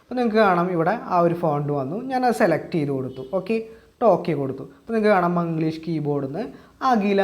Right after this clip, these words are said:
എന്ന് പറഞ്ഞ ഫോണ്ടിൽ വന്നിട്ടുണ്ട്. ഓക്കെ, അപ്പോൾ ഇങ്ങനെയാണ് മലയാളം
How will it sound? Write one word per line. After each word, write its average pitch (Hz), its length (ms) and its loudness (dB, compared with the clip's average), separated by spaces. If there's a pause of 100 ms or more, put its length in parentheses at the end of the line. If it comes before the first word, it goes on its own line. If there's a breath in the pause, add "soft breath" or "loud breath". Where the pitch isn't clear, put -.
എന്ന് 175 160 -2
പറഞ്ഞ 160 200 -4 (100)
ഫോണ്ടിൽ 156 300 -2 (100)
വന്നിട്ടുണ്ട്. 160 420 -2 (200)
ഓക്കെ, 196 160 0 (640 soft breath)
അപ്പോൾ - 180 -6
ഇങ്ങനെയാണ് 240 440 2 (100)
മലയാളം 160 600 0